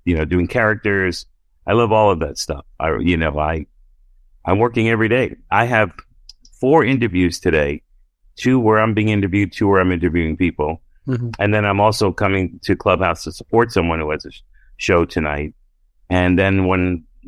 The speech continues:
Speaker 1: I'm done at midnight tonight, I'm gonna, when I lay my head down, I'm, you know, it's gonna have been a,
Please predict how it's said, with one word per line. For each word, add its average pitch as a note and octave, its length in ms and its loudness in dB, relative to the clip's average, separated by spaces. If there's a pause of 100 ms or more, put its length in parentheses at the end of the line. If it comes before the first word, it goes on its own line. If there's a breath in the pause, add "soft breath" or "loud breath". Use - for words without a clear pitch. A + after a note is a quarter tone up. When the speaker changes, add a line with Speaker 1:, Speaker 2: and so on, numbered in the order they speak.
(340)
Speaker 1:
I'm F2+ 180 0
done G2 240 2
at F2 140 -2
midnight G#2 420 0
tonight, E2 400 -2 (400)
I'm F#2 140 -2
gonna, F#2 220 0
when F#2+ 200 0
I G2 140 2
lay F#2+ 220 2
my F2 240 0
head G2+ 220 -2
down, D#2 440 -2 (260)
I'm, F2 300 -4 (160)
you F2 120 -2
know, D#2+ 200 -6
it's - 680 -20
gonna G#2 240 2
have F#2+ 240 2
been G2 180 2
a, F2 100 -2